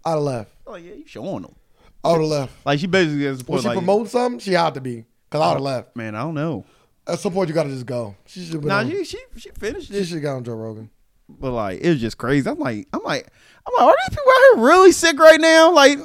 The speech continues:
Speaker 2: I'm like, "What's Gail and Oprah on?"
Speaker 1: Yeah, I brought
Speaker 2: I'm
Speaker 1: up
Speaker 2: cool on 'em.
Speaker 1: I brought up Oprah 'cause Monique got a special coming out this Saturday.
Speaker 2: Monique and
Speaker 1: Are you gonna
Speaker 2: Friends.
Speaker 1: watch it?
Speaker 2: No.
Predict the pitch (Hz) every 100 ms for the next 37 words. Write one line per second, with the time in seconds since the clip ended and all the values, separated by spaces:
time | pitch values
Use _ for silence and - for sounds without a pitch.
0 | - - 508 220 208 262 605 539 214 233
1 | 269 226 247 196 190 202 160 101 - _
2 | _ _ _ _ _ _ _ _ _ _
3 | - 151 156 170 165 160 254 254 202 156
4 | 135 113 101 165 170 165 156 160 151 151
5 | 143 143 156 151 151 135 - 147 135 143
6 | 139 131 123 147 151 147 147 147 147 143
7 | _ _ 104 113 127 127 - 139 127 135
8 | 117 - - 113 98